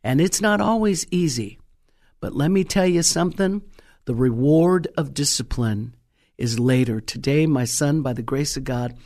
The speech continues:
loves God. My daughter leads worship in another church, loves God.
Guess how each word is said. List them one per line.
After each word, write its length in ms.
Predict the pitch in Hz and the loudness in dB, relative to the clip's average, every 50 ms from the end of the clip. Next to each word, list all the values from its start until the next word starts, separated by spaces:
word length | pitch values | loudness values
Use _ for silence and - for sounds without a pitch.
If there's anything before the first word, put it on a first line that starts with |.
| - - - _ _ | -20 -20 -20 _ _
loves 260 | 117 123 127 139 - - | -6 -4 -4 -4 -6 -6
God. 320 | - 127 117 107 104 110 | -4 -4 -4 -4 -4 -4
My 140 | 110 113 117 | -4 -4 -2
daughter 380 | 117 - 131 143 151 156 156 | -2 -2 0 0 0 0 0
leads 340 | 135 135 143 139 135 131 - | 0 0 0 0 0 -2 -4
worship 400 | 131 135 131 131 - 135 127 - | -4 -2 -2 -2 -4 -4 -6 -4
in 80 | 127 120 | -2 -2
another 300 | 120 120 120 127 147 135 | 0 0 0 -2 -4 -6
church, 440 | - - - 123 127 123 - - - | -6 -6 -6 -6 -6 -6 -8 -10 -8
loves 300 | 190 147 123 127 - - | -6 -6 -4 -4 -6 -6
God. 380 | - 127 113 104 104 110 - | -6 -4 -4 -4 -6 -8 -12